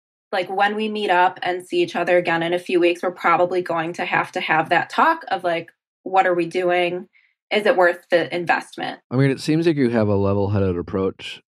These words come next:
Speaker 2: It's fun to feel excited and be excited about someone.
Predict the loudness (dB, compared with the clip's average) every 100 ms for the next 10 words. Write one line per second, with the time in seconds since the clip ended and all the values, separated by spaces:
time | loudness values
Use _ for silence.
0 | _ -8 -8 -4 2 2 2 -4 -6 -2
1 | -2 -2 -4 -2 -2 -2 -4 -4 -2 -2
2 | -4 -6 -6 -6 -8 -10 -12 -10 -12 -14